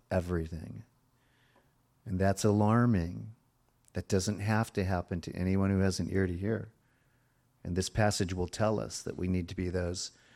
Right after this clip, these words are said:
who both hear, apply, and pray for those who are dodging the issue. They're too busy trying to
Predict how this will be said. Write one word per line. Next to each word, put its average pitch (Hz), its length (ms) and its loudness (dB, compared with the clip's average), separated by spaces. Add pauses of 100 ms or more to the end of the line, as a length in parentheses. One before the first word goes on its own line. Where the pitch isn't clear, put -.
(160)
who 110 120 0
both 92 240 2
hear, 98 720 2 (280)
apply, 95 760 0 (520)
and 92 180 -4
pray 107 320 2
for 110 200 0
those 87 640 -2 (420)
who 101 140 0
are 95 120 6
dodging 101 600 0
the 87 140 -2
issue. - 440 -8 (1000)
They're 101 120 2
too 120 300 4
busy 113 480 2
trying 98 400 -2
to 90 180 -2